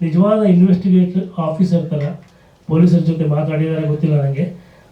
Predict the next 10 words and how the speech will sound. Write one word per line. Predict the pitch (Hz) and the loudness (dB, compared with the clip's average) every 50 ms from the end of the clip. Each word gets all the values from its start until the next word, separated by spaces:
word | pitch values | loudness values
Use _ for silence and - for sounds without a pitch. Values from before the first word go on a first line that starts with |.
| _ - | _ 0
ಅಷ್ಟು | 185 175 - - - 254 | 0 0 0 -2 0 2
ನೀಟಾಗಿ | 226 190 196 240 277 285 262 240 233 220 214 | 4 4 4 4 2 0 0 0 2 2 2
ಅದನ್ನು | 202 196 190 190 190 185 | 2 4 4 4 4 2
ಹೆಣೆದಿದ್ದಾರೆ | - - 139 190 226 226 226 208 175 185 165 147 143 143 | 2 2 2 2 2 2 2 4 4 4 2 2 0 -4
ಅಂತ. | 139 131 - - - - - _ _ - - 175 | -6 -6 -10 -16 -20 -20 -20 _ _ -16 -10 -8
ಅಂದರೆ | 160 160 | -6 -6
ಎಲ್ಲೂ | 156 160 175 185 190 190 | -4 -2 0 0 0 0
ಕೂಡ | - 190 180 180 180 175 - - - - - _ _ _ _ _ - 156 | 2 2 2 4 4 2 0 -6 -14 -20 -20 _ _ _ _ _ -6 0
ವಾಸ್ತವಕ್ಕೆ | 175 180 180 - 196 190 180 175 - - 165 165 | 0 0 0 0 0 0 0 0 0 -4 -8 -8
ಅಥವಾ | 175 170 160 151 - 170 165 160 156 143 - - | -8 -8 -10 -8 -6 -6 -4 -4 -6 -6 -8 -10